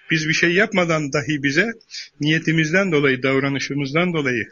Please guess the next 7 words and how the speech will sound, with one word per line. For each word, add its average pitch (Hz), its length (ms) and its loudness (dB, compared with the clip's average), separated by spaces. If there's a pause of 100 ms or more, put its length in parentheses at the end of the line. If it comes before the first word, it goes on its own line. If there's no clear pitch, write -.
(100)
kalkışmamızdan 143 920 -2
dolayı, 120 400 -2
yapmak 160 360 -2
istememizden 139 720 -2
dolayı 123 280 0
sevap 117 400 -4
veriyor. 104 300 -6